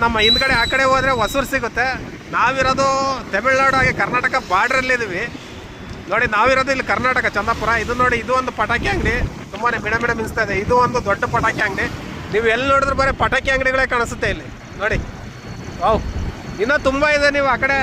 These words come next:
ನೀವು ಅತ್ತಿಬೇಲೆ ದಾಟಿ ಹೋದ್ರೆ ಸಿಕ್ಕಾಪಟ್ಟೆ ದೊಡ್ಡ ದೊಡ್ಡ ಪಟಾಕಿಗಳ ಅಂಗಡಿಗಳ್ಗೆ ಸಿಗ್ತವೆ ಅಲ್ಲಿ. ಅತ್ತಿಬೇಲೆ ಏನಾದ್ರು ದಾಟಿ ಹೋಗಿದ್ರೆ ಅಂತಂದ್ರೆ ನೀವು ಅಬಾ ಬಾ ಬಾ ಬಾ ಬಾ,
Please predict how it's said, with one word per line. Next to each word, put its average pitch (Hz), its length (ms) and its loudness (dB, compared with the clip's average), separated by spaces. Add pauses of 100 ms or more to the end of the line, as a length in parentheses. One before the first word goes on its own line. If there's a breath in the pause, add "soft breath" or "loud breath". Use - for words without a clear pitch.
(100)
ನೀವು 240 160 -4 (300)
ಅತ್ತಿಬೇಲೆ 285 460 0
ದಾಟಿ 269 220 2
ಹೋದ್ರೆ 269 220 2 (840)
ಸಿಕ್ಕಾಪಟ್ಟೆ 277 520 2
ದೊಡ್ಡ 226 180 2
ದೊಡ್ಡ 269 200 2
ಪಟಾಕಿಗಳ 240 460 2
ಅಂಗಡಿಗಳ್ಗೆ 254 580 0
ಸಿಗ್ತವೆ 220 320 -2
ಅಲ್ಲಿ. 180 160 -4 (1160)
ಅತ್ತಿಬೇಲೆ 269 420 2
ಏನಾದ್ರು 262 300 2
ದಾಟಿ 233 260 0
ಹೋಗಿದ್ರೆ 247 400 2
ಅಂತಂದ್ರೆ 233 360 -2
ನೀವು 214 140 0 (500)
ಅಬಾ 214 180 2 (120)
ಬಾ 185 80 2 (120)
ಬಾ 165 120 0
ಬಾ 165 140 0
ಬಾ, 196 60 2